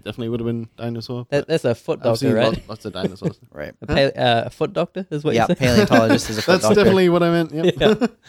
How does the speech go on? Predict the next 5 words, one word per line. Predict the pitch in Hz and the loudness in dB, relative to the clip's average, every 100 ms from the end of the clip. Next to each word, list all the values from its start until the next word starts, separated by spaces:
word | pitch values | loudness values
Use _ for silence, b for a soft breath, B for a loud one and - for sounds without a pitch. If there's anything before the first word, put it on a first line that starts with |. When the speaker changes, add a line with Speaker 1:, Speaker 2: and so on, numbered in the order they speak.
| B B B B B - | B B B B B -20
Speaker 1:
Yeah. | 107 - 110 _ _ - 110 107 | -18 -18 -20 _ _ -2 2 2
Speaker 3:
Um, | 104 101 110 _ - - _ _ _ _ _ _ _ _ _ _ _ - | 0 -4 -8 _ -18 -18 _ _ _ _ _ _ _ _ _ _ _ -4
like, | 131 | -4
here's, | 127 156 - | -2 -2 -2
here's | 135 143 | -2 -2